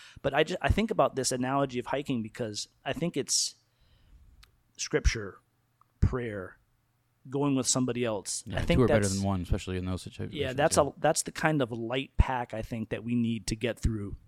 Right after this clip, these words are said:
Speaker 2: Mm-hmm.
Speaker 1: to get through.
Speaker 2: Agreed.
Speaker 1: And then going along with that hiking, you, you talked about how life wasn't meant to be experienced alone. And in a certain sense,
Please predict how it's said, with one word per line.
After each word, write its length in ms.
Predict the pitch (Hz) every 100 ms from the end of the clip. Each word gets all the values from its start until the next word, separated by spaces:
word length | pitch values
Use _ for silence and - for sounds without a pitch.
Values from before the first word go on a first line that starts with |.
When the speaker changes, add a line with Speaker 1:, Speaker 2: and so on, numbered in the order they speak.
| -
Speaker 2:
Mm-hmm. 140 | 95
Speaker 1:
to 120 | 113
get 180 | 120 104
through. 260 | - 107 95
Speaker 2:
Agreed. 280 | 90 95 104 98 - _ _ _ -
Speaker 1:
And 100 | 160
then 160 | 151 -
going 180 | 151 196
along 140 | 180 180
with 80 | 170
that 120 | 143
hiking, 420 | 131 120 120 143 - - - - - -
you, 200 | 135 139 _
you 100 | 135
talked 300 | - 143 -
about 240 | 127 117
how 120 | 120 117
life 340 | 127 156 -
wasn't 300 | 156 135 117
meant 340 | 123 131 123 -
to 60 |
be 120 | 127 110
experienced 840 | - - - 147 143 135 123 - -
alone. 500 | 110 107 95 85 - _ _ _ _ - - -
And 120 | 135
in 100 | 135
a 80 | 120
certain 420 | - 165 170 156
sense, 640 | 120 - 131 123 - -